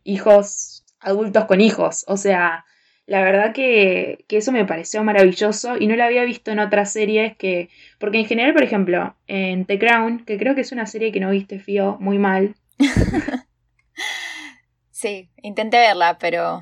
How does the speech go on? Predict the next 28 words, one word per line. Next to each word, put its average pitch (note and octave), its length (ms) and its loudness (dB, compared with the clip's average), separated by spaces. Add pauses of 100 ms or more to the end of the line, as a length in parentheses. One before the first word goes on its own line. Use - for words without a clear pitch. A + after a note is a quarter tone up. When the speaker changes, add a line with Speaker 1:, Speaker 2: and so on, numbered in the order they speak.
(120)
Speaker 1:
En A3+ 160 -8
The A3 160 2
Crown B3+ 340 2 (420)
van, G#3+ 760 2 (260)
van A#3+ 220 -4
cambiando C#4 360 2
los A#3 200 2
actores A3+ 840 0 (800)
y G3+ 380 0
ni G#3+ 100 4
siquiera C4+ 260 0
se C#4 140 4
parecen, F#3 420 2
¿ok? F3+ 180 -2 (500)
Entonces C4+ 440 2
me A#3+ 140 2
parece G#3+ 380 6
que - 260 2
<laughs> A#3 100 4
en G#3+ 120 2
This B3 220 -2
Is C#4+ 200 4
Us G#3 280 2
está A3 220 -10
muy A#3+ 180 -6
bien A#3 180 0
hecho A#3+ 220 -4
esto, A3+ 360 -6